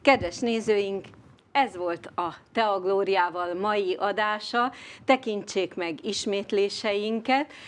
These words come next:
Mindjárt csütörtök hajnalba fél négykor, akik nem bírnak aludni, talán éppen velünk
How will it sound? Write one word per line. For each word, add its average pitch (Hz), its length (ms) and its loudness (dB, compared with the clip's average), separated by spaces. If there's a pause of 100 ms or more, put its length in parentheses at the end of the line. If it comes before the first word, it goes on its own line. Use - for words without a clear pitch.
(420)
Mindjárt 233 680 4
csütörtök 196 520 -4
hajnalba 185 520 -4
fél 226 520 -2
négykor, 196 720 -4
akik 202 320 -6
nem 240 240 -4
bírnak 175 380 -4
aludni, 185 480 -4
talán 185 500 -6
éppen 185 560 -6
velünk 185 480 -4